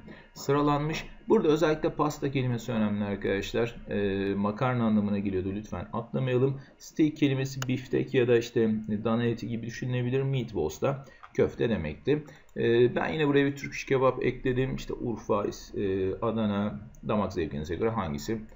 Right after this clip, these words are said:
hoşunuza gidiyorsa. Salad kısmında, salatalar kısmında, e, American salad, tomato salad ve carrot salatı vermiş kitap.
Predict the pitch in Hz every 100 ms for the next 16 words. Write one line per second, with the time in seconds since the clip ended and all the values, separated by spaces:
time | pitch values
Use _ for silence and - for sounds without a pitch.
0 | - - - 78 107 107 80 76 73 73
1 | - - - - 151 190 233 - 202 -
2 | 120 92 117 - 127 139 143 113 - 113
3 | 120 85 76 95 143 - - 113 113 135
4 | 135 139 120 - 117 135 - 101 123 143
5 | 139 139 - 123 - 120 110 - 87 73
6 | 87 76 76 - - - 156